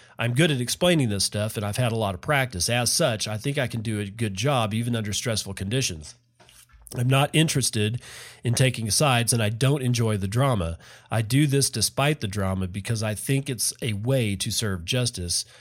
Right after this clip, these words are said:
I won't comment any further on either case, as that would be improper. I only confirm that I am engaged as an expert witness on the plaintiff's sides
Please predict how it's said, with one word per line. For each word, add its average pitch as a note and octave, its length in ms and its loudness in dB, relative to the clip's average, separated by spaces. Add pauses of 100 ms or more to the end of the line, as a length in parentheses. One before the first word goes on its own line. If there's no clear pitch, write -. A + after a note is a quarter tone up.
(140)
I - 60 -2
won't C#3 300 2
comment C#3+ 440 2
any C3+ 200 2
further C3 400 2
on G#2 160 0
either B2 300 -2
case, G#2 380 -2
as F2+ 140 -4
that A2 160 0
would G2+ 140 -4
be G2 140 -2
improper. F#2+ 540 -2
I G2+ 180 0
only C#3 240 2
confirm C3 420 0
that G2+ 120 -2
I G2 180 0
am C#3+ 120 0
engaged A#2+ 560 0
as A#2+ 260 0
an D3 100 0
expert C#3 340 -2
witness G2 460 -4
on G2+ 200 -2
the C3+ 80 -2
plaintiff's C3 460 -2
sides G2 520 -2